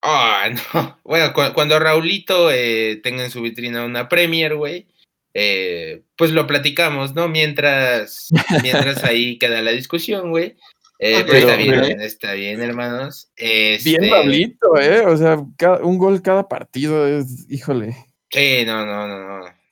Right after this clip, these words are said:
Speaker 1: No, o-,
Speaker 2: Sí.
Speaker 1: otro, otro animal, güey, en el buen
Speaker 2: Sí se
Speaker 1: sentido de
Speaker 2: ve
Speaker 1: la palabra, güey.
Speaker 2: probable
Speaker 1: La verdad.
Speaker 2: que le, al menos los, los goles en, en la Premier,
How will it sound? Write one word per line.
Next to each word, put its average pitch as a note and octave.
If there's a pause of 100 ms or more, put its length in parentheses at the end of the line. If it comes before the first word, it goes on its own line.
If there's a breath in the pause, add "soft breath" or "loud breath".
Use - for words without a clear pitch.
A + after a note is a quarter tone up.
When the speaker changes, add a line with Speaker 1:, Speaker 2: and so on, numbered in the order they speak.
Speaker 1:
No, G#2+
o-, A#2
Speaker 2:
Sí. C3
Speaker 1:
otro, G#2 (120)
otro C3+
animal, G#2+
güey, -
en A2
el G#2+
buen A#2
Speaker 2:
Sí D3
se D#3+
Speaker 1:
sentido C#3
de D3+
Speaker 2:
ve D#3+
Speaker 1:
la -
palabra, G2
güey. F2 (240)
Speaker 2:
probable C3 (300)
Speaker 1:
La A2+
verdad. A2+ (440)
Speaker 2:
que B2
le, A#2
al A#2+
menos D3
los, B2
los B2
goles C3+
en, A2+
en A2+
la G#2+
Premier, D3+